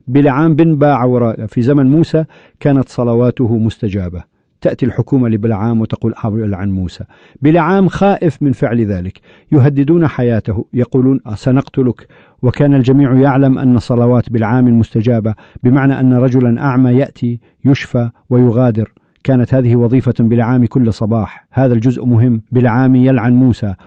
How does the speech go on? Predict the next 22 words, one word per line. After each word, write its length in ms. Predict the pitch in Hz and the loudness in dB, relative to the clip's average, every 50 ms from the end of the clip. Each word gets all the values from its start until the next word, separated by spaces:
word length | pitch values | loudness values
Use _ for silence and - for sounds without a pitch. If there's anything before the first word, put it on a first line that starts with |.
| _ - | _ -2
وموسى 480 | 120 120 127 139 143 123 - 139 135 127 - _ _ - | 0 2 2 2 2 0 0 -2 -4 -4 -6 _ _ -2
يبتلى 500 | 123 120 - - - 147 139 135 131 120 | -2 -2 0 0 0 2 2 2 2 0
بلعنة 420 | 107 117 120 135 113 123 127 110 - | 0 0 0 2 2 0 0 0 0
بلعام، 480 | 120 104 113 110 95 104 107 101 95 95 - - | -2 -2 -2 -2 -2 -2 -2 -4 -4 -4 -4 -2
بمعنى 440 | 135 139 151 131 131 135 135 127 - _ - 131 | 0 0 0 0 0 0 -2 -2 -6 _ -6 -4
الله 340 | 123 123 127 135 120 117 127 | -2 0 2 2 2 2 2
لا 80 | 127 | 0
يستطيع 380 | 127 120 - - 110 - 123 104 | 0 0 -2 -4 -4 -4 -4 -6
التدخل. 560 | 104 - - 107 113 107 - - 110 98 87 - - _ - | -6 -6 -4 -4 -4 -4 -4 -4 -4 -4 -4 -6 -10 _ -4
رجل 360 | 120 127 117 127 123 123 117 120 | -2 0 0 2 2 2 2 2
يصل 280 | 131 120 - 139 131 | 0 0 0 -2 -2
إلى 260 | 131 123 131 123 120 | 0 0 0 0 0
نقطة 400 | 120 131 - - - 123 - - | 0 0 0 -2 -4 -6 -4 -4
حيث 260 | 110 - 127 120 - 120 | -4 -2 -2 -2 -2 -2
حتى 320 | - - 147 - - 127 | -2 -4 -6 -4 -4 -4
الله 360 | 120 123 127 131 113 117 120 | -2 0 0 0 2 2 2
يحاول 520 | 113 - - 127 131 123 117 110 113 - 135 | 2 0 0 0 2 2 2 2 0 0 0
ألا 240 | 135 123 117 107 | 0 2 2 0
يتدخل. 480 | 95 - 110 95 95 - - - 87 80 - _ - 127 | 0 0 -2 -4 -4 -4 -6 -6 -8 -8 -10 _ -2 0
بلعام 680 | 127 123 123 107 117 139 143 147 147 147 147 147 135 | 2 2 2 2 2 2 2 2 2 2 2 2 2
يفعل 440 | 120 123 135 123 - - 107 131 131 | 2 2 2 0 0 -2 0 2 2
هذا، 440 | 120 104 120 120 110 98 101 87 | 4 4 2 2 2 0 -2 -2